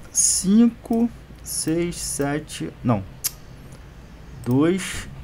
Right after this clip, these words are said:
quatro, seis, seis operações de put e três operações de call, né? Num total aí de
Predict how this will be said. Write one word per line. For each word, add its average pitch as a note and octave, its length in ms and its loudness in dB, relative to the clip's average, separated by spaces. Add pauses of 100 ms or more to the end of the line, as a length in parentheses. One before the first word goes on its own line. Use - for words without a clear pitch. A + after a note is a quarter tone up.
(320)
quatro, D#3 480 -2
seis, B2+ 720 0
seis E3 420 -2
operações B2 1040 0 (1300)
de A#2+ 200 2
put F#3+ 680 0
e F3 80 2
três D#3 360 6
operações D#3+ 920 2 (640)
de D#3 220 -2
call, B2 500 10 (640)
né? G#2 220 -6 (280)
Num A2+ 260 0
total B2 640 4
aí D3 300 2 (960)
de A#2+ 320 -2